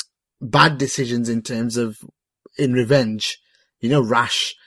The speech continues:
decisions when he's, when he wants to be, you know, when he's in revenge. But what I love about him is, is he gets more aggressive as the <laughs> season goes, as the, as the seasons go, he gets more and more aggressive,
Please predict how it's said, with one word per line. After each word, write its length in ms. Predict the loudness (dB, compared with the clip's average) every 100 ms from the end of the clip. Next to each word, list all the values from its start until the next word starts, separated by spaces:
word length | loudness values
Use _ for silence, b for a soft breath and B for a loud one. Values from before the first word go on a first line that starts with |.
| _
decisions 640 | -6 -4 -2 -2 -2 -6 -10 b b b
when 140 | -2
he's, 200 | 0 0
when 160 | -4 -4
he 100 | -2
wants 200 | -2 -4
to 140 | -6
be, 120 | -4 -4
you 140 | 0
know, 80 | 0
when 100 | 0
he's 160 | -2
in 80 | -2
revenge. 440 | -6 -6 -6 -4 -4
But 160 | -6 -8 _ _ _ _ _
what 160 | 6
I 20 | 8
love 220 | 8 6
about 320 | 6 4 2
him 120 | 2
is, 200 | 0 2
is 320 | 2 2 -2 -10
he 160 | -10
gets 320 | 2 4 4 2
more 200 | 4 4
aggressive 580 | 4 0 2 0 0 -10 _ _ _ -2
as 200 | 0 0
the 100 | 0
<laughs> 120 | 4
season 340 | 4 6 4
goes, 380 | 2 4 4 4 -6 -4 B
as 220 | 4 6
the, 260 | 6 6 2 B
as 160 | 2 4
the 80 | 2
seasons 460 | 2 2 2 0
go, 320 | 8 8 8 4 b b
he 120 | -6 2
gets 240 | 2 2
more 340 | 2 6 8
and 120 | 8 8
more 180 | 6 6
aggressive, 540 | 6 2 2 -2 -2